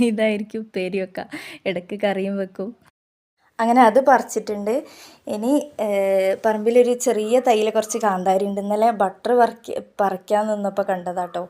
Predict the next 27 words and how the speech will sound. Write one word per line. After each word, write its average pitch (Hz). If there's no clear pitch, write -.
അപ്പോൾ 208
അതിൽ 202
കുറച്ച് 226
കാന്താരി 196
ഉണ്ട്. 196
അപ്പോൾ 202
അത് 202
ഉപ്പേരിയിൽ 214
ഇടാമെന്ന് 208
വിചാരിച്ചിട്ട് 196
അതും 202
പറിക്കുന്നുണ്ട്. 196
കുറച്ചേ 226
ഉള്ളൂ 226
ട്ടോ, 208
കുഞ്ഞൊരു 233
തൈയാണ്. 208
അപ്പം, 214
ഏ, 208
നമ്മൾ 196
ഇനി 226
പറിക്കുമ്പോൾ 226
അതിനനുസരിച്ച് 233
അത് 233
കൂടി 220
വരുമായിരിക്കും. 196
പിന്നെ 233